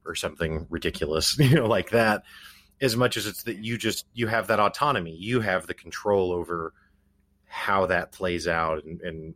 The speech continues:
and when you choose to allocate that time. And, um, it doesn't necessarily mean that you don't put in the hours still, but you just have a lot more control of when and where that takes place, as opposed to when you work for, for a company.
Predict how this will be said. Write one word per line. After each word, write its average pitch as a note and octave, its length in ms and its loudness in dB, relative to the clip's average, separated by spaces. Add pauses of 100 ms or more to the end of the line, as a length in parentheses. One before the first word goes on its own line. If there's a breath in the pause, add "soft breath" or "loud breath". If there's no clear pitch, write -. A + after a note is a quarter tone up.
and F2+ 240 -6
when G2+ 200 4
you F2+ 100 2
choose E2 280 -6
to G2+ 80 -4
allocate F2 440 -4
that E2 200 -4
time. D#2 380 -6
And, D#2+ 180 -14 (580 soft breath)
um, D#2 500 -4 (500)
it A2+ 180 -6
doesn't A#2 200 4
necessarily A2 300 4
mean G#2 120 6
that G2+ 80 2
you F#2+ 120 0
don't D3+ 280 4
put G2+ 160 0
in F2 260 2
the F2 160 0
hours E2 320 2
still, E2+ 320 0
but E2+ 280 0 (240)
you G2+ 180 -2
just F#2 180 0
have F2+ 140 0
a F2 40 2
lot F2 200 0
more E2+ 120 -2
control E2 420 -2
of D#2+ 140 -6
when E2+ 200 -2
and D#2 160 -6
where D#2 200 -2
that D2+ 180 -4
takes - 260 -10
place, D#2 460 -4 (360 loud breath)
as E2+ 140 0
opposed E2 360 0
to D#2+ 60 -8
when D2+ 120 -10
you D2+ 120 -10
work D#2 220 -6
for, D#2 320 -6
for D#2+ 180 -6
a D2+ 40 -8
company. D#2+ 520 -8